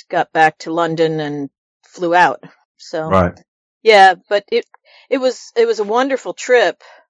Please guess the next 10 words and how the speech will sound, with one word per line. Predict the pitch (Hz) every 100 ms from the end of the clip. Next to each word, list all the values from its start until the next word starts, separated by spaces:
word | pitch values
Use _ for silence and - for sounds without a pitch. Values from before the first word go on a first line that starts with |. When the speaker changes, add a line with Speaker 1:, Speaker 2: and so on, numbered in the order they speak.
| _ _
Speaker 1:
Um, | 185 180 180 180 175 170 _ _
south | - 247 226 240
of | 220
England | 226 226 220 208 196
looks | 202 202 -
an | 190 -
awful | 208 202 208
lot | 190 180 185 -
like | 180 170 160 _ _ -
the | 175 170 160